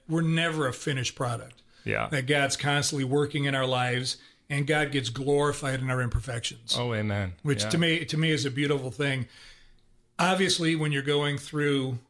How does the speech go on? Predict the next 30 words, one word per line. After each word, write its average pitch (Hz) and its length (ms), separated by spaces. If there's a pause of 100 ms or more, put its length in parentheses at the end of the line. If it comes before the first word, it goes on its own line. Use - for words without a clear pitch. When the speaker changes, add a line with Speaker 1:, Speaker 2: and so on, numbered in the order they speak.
Speaker 1:
recovery, 143 960
and 139 120
you're, 147 140
you're 151 160
very 190 200
open 175 280
about 127 260
it, 131 80
which 135 160
is 135 60
beautiful, 135 460
'cause 120 100
Speaker 2:
Mm-hmm. 131 160
Speaker 1:
you're 139 80
not 135 180
hiding 139 380
behind, 131 420
like, 135 260
"N-, 143 100 (100)
never 143 260
happened," 131 380
whatever. 131 460 (440)
Um, 139 220
your 147 160
honesty 147 680 (200)
is, 131 180
is 147 220
an 139 80
amazing 139 520
thing. 135 320